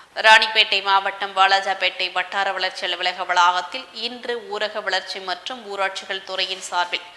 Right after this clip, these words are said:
தமிழக அரசின் கலைஞரின் கனவு இல்லம் திட்டத்தின் கீழ் ஏழை எளிய மக்களுக்கு வீடு கட்டுவதற்கான பணியாணைகள் வழங்கும் விழா மாவட்ட ஆட்சியர் முனைவர்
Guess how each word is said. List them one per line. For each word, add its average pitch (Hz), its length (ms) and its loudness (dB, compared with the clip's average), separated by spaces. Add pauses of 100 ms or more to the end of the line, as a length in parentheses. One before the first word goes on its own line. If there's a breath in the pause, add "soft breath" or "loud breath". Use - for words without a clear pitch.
(320 loud breath)
தமிழக 254 440 6
அரசின் 247 400 -2
கலைஞரின் 220 520 -4
கனவு 208 340 -2
இல்லம் 208 320 -6
திட்டத்தின் 190 520 -8
கீழ் 185 260 -8 (100)
ஏழை 240 400 2
எளிய 220 280 -4
மக்களுக்கு 202 680 -6
வீடு 214 300 -6
கட்டுவதற்கான 208 800 -4 (260)
பணியாணைகள் 220 640 -4
வழங்கும் 196 400 -6
விழா 180 240 -2 (440 loud breath)
மாவட்ட 254 540 2
ஆட்சியர் 240 400 -2
முனைவர் 208 420 -4